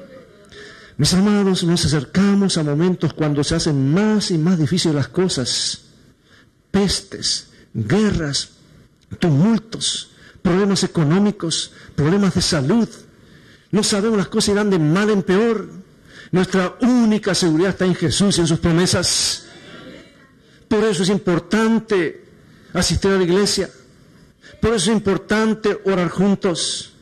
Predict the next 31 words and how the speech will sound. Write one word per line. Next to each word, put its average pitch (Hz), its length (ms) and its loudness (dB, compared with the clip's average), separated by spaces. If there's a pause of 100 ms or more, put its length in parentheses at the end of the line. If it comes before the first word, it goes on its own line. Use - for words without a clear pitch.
(500)
Pero 196 160 0
más 190 240 2
importante 185 480 0
de 170 60 2
todo 190 220 0
es 156 120 -4 (160)
tener 165 400 2
la 208 100 2
seguridad 180 280 0
que 175 100 0
nuestro 165 240 2
nombre 165 240 2
está 160 140 -2
escrito 165 320 -2
en 143 80 0
el 135 80 0
libro 147 200 2
de 143 80 0
la 139 100 0
vida. 143 340 -2 (1000)
¿Y 214 80 2
cuándo 269 340 0
se 233 120 0
escribe 233 380 2
el 202 80 2
nombre 202 260 2
del 170 100 2
libro 170 220 2
de 170 40 2
la 165 120 2
vida? 160 360 0